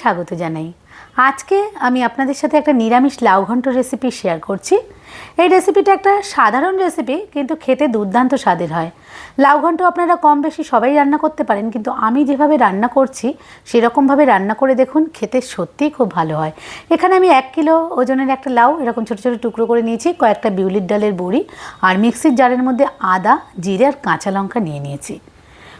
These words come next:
কড়াইয়ের মধ্যে এখন দিয়ে দিচ্ছি তিন টেবিল চামচ মতো রিফাইন অয়েল। এবার তেলটা ভালো করে গরম করে নিয়ে গ্যাসের ফ্লেমটা মিডিয়াম করে বিউলির ডালের কয়েকটা বড়ি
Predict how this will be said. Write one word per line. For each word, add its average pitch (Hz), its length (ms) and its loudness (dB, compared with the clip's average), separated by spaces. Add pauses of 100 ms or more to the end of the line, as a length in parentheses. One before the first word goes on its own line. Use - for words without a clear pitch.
(140)
কড়াইয়ের 349 400 4
মধ্যে 262 260 -2 (280)
এখন 262 240 -4
দিয়ে 233 200 -2
দিচ্ছি 233 200 -8 (140)
তিন 254 220 0
টেবিল 233 300 2
চামচ 240 300 -2
মতো 233 200 0 (460)
রিফাইন 226 460 0
অয়েল। 226 180 0 (720)
এবার 269 240 4
তেলটা 294 300 4 (100)
ভালো 285 240 4
করে 302 140 4 (120)
গরম 220 220 4 (100)
করে 277 220 2
নিয়ে 269 140 2 (140)
গ্যাসের 233 320 0
ফ্লেমটা 254 280 0 (120)
মিডিয়াম 226 340 0 (100)
করে 254 160 4 (880)
বিউলির 226 480 2
ডালের 254 280 2
কয়েকটা 240 300 2 (180)
বড়ি 226 240 0